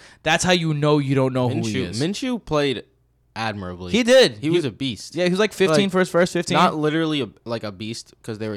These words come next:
Speaker 2: it was, there were some simple throws, but he was making throws downfield too. He threw a
Speaker 1: Tw-
Speaker 2: touchdown.
Speaker 1: Twenty-two of
Speaker 2: Like
Speaker 1: twenty-five for two seventy-five.
Speaker 2: Yeah, man.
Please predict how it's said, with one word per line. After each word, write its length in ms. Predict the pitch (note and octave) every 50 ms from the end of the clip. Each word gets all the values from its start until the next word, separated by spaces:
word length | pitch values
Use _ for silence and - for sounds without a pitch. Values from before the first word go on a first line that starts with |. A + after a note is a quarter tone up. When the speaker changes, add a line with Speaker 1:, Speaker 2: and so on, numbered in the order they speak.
| F#2+
Speaker 2:
it 60 | - -
was, 120 | A#2 A#2+ A2
there 140 | - A#2+ A#2
were 80 | A#2 A2+
some 160 | - A2 G2+
simple 280 | - - A2+ - B2+
throws, 200 | - C3+ C3 C3
but 100 | B2 B2+
he 60 | C#3 E3
was 120 | G#3 A#3+
making 200 | C4 A#3+ G#3+ A3
throws 220 | - F#3+ F#3+ F#3+ F#3
downfield 500 | F3+ F3+ F3+ F3+ F3 - F3+ F3 E3+ -
too. 180 | - G3 F#3 D#3
He 60 | B2
threw 180 | - C#3+ C#3+ C3+
a 40 |
Speaker 1:
Tw- 40 | B2+
Speaker 2:
touchdown. 520 | - C#3 C#3 - - D3 C#3+ C#3+ C#3+ C#3+ C3+ _ _ _ _ _ _ _
Speaker 1:
Twenty-two 400 | - D#3 F3+ G#3+ A3 - A3 G#3
of 60 | G3
Speaker 2:
Like 60 | C#3+ C#3
Speaker 1:
twenty-five 440 | F#3 F#3 F#3+ - - F3 F3+ F3+
for 60 | - D3
two 180 | - - E3+
seventy-five. 580 | D#3 - D#3+ D#3 D#3+ D3+ D#3+ D#3 D3 B2 G2+ - _ _ -
Speaker 2:
Yeah, 180 | - - - G#3
man. 260 | D#3 B2 B2+ C#3+ E3